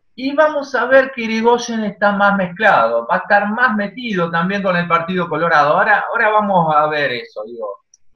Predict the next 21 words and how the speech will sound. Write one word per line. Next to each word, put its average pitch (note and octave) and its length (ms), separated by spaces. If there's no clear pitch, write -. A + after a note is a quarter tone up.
en D#3 180
función F3 400
de F#3 80
las D#3 180
fuentes E3+ 380
que C#3 80
trabajé C3 480
yo. G#2 300
Sí E4 320
hay A3 180
elementos F#3 640
que D#3 80
los C#3 180
vinculan D#3+ 580
ine-, C3+ 440
inevitablemente. C3 1000
A A2 120
ver, A2 240
el C3+ 140
nacionalismo D#3 640
agrario, F#2+ 580